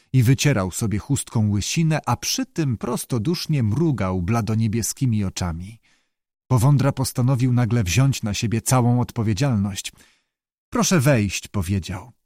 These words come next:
„Zaanonsuję pana u pana radcy”.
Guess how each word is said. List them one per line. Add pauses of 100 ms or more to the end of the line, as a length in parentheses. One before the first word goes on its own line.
(160)
„Zaanonsuję
pana
u
pana
radcy”.